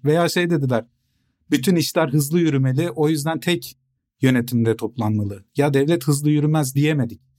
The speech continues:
Hani her şey kafamızda öyle bir değiştirdiler ki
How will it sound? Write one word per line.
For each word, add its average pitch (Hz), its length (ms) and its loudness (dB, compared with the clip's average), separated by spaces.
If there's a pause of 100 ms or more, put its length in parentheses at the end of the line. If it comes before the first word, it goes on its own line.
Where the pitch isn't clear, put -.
(100)
Hani 139 400 0 (1000)
her 196 300 2
şey 190 240 -2
kafamızda 185 500 0
öyle 180 260 0
bir 175 240 0
değiştirdiler 170 800 -2
ki 240 220 -4